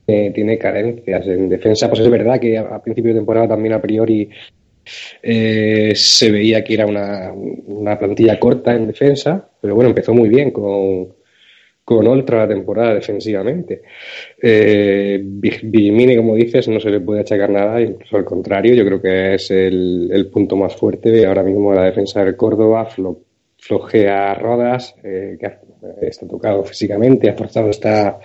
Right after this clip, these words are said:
esta semana, flojea Cisma en el lateral izquierdo, el lateral derecho, pues Antoñito no termina de, no termina de ser, eh, ese jugador, eh, seguro que, que se podía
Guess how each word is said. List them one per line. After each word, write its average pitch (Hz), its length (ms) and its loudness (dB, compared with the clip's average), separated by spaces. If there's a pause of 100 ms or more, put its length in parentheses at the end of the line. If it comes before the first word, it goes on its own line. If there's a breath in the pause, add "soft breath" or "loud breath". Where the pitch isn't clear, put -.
(540 loud breath)
esta 127 180 2
semana, 135 520 2
flojea 107 500 -8
Cisma 120 360 -4
en 117 60 -2
el 113 60 -4
lateral 104 300 -6
izquierdo, 131 640 2 (480 loud breath)
el 110 180 -2
lateral 113 380 2
derecho, 110 640 -2 (420 loud breath)
pues - 160 -16
Antoñito 117 960 2
no 113 160 0
termina 110 500 -2
de, 104 720 -2 (240)
no 92 80 -20
termina 107 440 -6
de 104 140 -4
ser, 110 340 2
eh, 104 440 2
ese 101 180 -10
jugador, 107 880 0 (540 loud breath)
eh, 110 640 4
seguro 131 720 2
que, 104 300 -2
que - 80 0
se 107 120 -6
podía 107 240 0